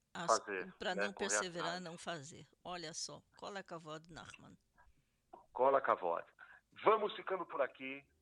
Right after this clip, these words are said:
Speaker 2: sempre lembrando que se vocês tiverem interesse em qualquer assunto, comentem com a Raquel para que possamos trazer o conteúdo e apresentar a vocês. Peço, por favor, que se puderem,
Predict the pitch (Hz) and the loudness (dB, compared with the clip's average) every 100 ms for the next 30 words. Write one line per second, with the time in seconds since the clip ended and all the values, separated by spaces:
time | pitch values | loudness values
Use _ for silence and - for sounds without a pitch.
0 | _ - 175 160 143 131 139 143 135 127 | _ -6 -6 -6 -6 -2 -2 -2 -8 -16
1 | 143 120 120 147 139 131 117 127 123 117 | -10 -8 -8 -10 -10 -6 2 2 2 -4
2 | 117 107 107 - 101 - 131 131 131 127 | -4 -2 -4 -6 -18 -18 -12 -2 -2 2
3 | 156 143 131 - 127 123 - 120 120 120 | 4 4 4 -2 -10 -10 -8 -6 -6 -10
4 | 117 113 107 - 104 101 101 104 - 101 | -2 -2 -2 -4 -2 -2 0 -2 -4 -12
5 | 101 - 107 - 101 95 98 - 98 92 | -12 -10 -10 -8 -8 -8 -12 -14 -14 -8
6 | 92 110 117 113 107 _ _ _ _ 98 | -8 -6 -8 -8 -12 _ _ _ _ -8
7 | 92 98 92 - 110 107 101 - 92 - | -6 -6 -4 6 6 6 2 -10 -14 -16
8 | - _ _ - 135 127 127 - 131 110 | -20 _ _ 2 2 2 -4 -4 -2 -2
9 | 117 - 135 - 110 107 107 110 | -4 -6 -14 -10 2 6 6 4